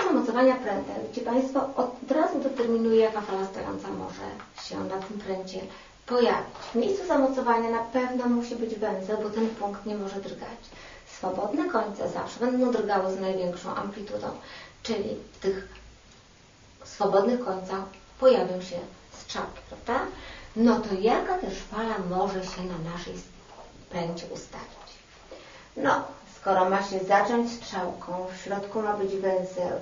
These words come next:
i na końcu strzałka, to oczywiście tylko taka. Za chwilę ten nasz pręt przyjmie takie położenie, prawda? Za chwilę znów takie, czyli oczywiście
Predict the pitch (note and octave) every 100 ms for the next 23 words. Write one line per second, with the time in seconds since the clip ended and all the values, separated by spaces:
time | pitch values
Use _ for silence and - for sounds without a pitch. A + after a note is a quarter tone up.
0 | F#3 F#3 F3+ F#3+ G#3 G3+ - F#3 F3 F3+
1 | G3 A3 G#3 F#3+ F3+ - F#3 F3+ E3+ -
2 | E3+ F3 - - - - - - A3 -
3 | - - - - - - - E4+ E4 -
4 | - G3+ G3 - - G#3 G3 G3+ G#3 -
5 | F3+ F3 F#3 F#3+ - F3+ F3 F3+ A3 A#3+
6 | - - - - - A3+ G#3 F#3 F3+ F#3
7 | E3+ - - - - - - G#3+ - -
8 | - - A3+ G#3+ G#3+ - F#3+ G#3 G3+ F3+
9 | F3+ - D4 D4+ - - F#3 F#3 F#3+ G3
10 | G#3 G#3 - F3